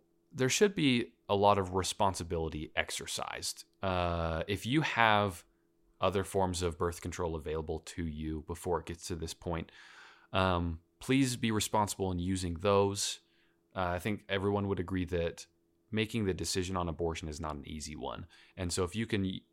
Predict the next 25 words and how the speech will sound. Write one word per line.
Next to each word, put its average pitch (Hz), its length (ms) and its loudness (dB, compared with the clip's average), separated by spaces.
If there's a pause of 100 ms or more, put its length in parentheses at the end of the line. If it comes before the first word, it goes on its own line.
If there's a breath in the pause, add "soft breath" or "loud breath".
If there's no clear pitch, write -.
(380)
you 90 100 -6
know, 85 140 -2
have 87 240 0
the 87 180 -2
easy 104 240 0
decision 92 380 -2
of 82 100 -4
using 82 300 -4
a 76 60 -8
condom 110 500 -2 (440 loud breath)
or 82 340 0
going 90 260 0
to 82 80 -10
get 82 140 -4
the - 80 -14
pill, 98 300 0
since - 360 -4 (160)
pretty 107 160 -4
much 92 200 -4
nowadays 85 680 -2
it's 87 160 -6
offered 82 320 -2
for 82 140 -10
free, 113 460 0 (680 loud breath)
um, 85 760 2